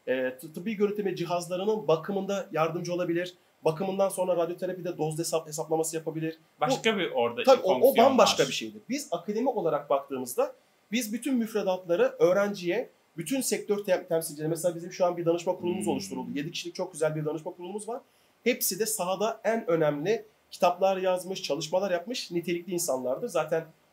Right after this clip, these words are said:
Speaker 1: buraya geldiklerinde onlarla da böyle, e, ara ara toplantılarımız olacak.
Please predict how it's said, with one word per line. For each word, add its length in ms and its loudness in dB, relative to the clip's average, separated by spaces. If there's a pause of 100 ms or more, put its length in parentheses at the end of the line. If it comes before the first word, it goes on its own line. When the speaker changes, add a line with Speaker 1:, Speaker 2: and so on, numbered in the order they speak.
(140)
Speaker 1:
buraya 220 0
geldiklerinde 600 2
onlarla 400 2
da 100 -2
böyle, 360 0
e, 60 2
ara 200 2
ara 160 0
toplantılarımız 640 -2
olacak. 360 -4